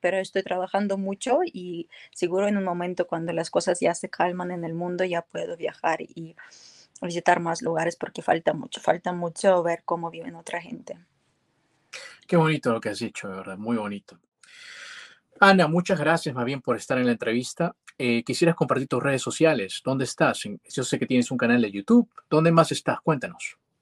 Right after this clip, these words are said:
Speaker 1: Ah, gracias a ustedes por invitarme aquí. La verdad, yo pasé increíble platicar con ustedes. Espero que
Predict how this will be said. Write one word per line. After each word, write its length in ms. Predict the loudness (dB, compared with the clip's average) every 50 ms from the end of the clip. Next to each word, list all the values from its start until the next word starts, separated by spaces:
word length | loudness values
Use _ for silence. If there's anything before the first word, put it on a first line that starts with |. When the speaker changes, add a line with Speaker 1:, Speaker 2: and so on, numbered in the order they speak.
| _ _ _ _ _ _ _ _ _ _ _ _ _ _ _ _ _ _ _ _ _ _ _ _ _ _ _ _ _ 8 10
Speaker 1:
Ah, 140 | 10 10 8
gracias 360 | 6 4 4 2 0 0 0
a 100 | 0 0
ustedes 480 | 2 0 -2 -2 -2 -4 -6 -6 -12 _ _
por 440 | -8 -6 -4 -4 -2 -2 -2 -2 -4
invitarme 560 | -6 -10 -14 -10 -6 -6 -6 -6 -6 -8 -10
aquí. 360 | -10 -12 _ -18 -14 -12 -8
La 140 | -8 -8 -8
verdad, 220 | -8 -8 -10 -12 -12
yo 120 | -14 -12 -10
pasé 280 | -10 -10 -8 -8 -8
increíble 600 | -8 -8 -10 -12 -10 -8 -6 -6 -6 -6 -8 -8
platicar 400 | -6 -6 -6 -6 -6 -6 -6 -6
con 180 | -6 -8 -10 -10
ustedes. 580 | -12 -8 -4 0 0 0 2 0 -2 -2 -4 -6
Espero 400 | -10 -8 -6 -4 -2 -2 -2 -2 _ _ -12
que 500 | -10 -8 -6 -4 -4 -4 -4 -4 -4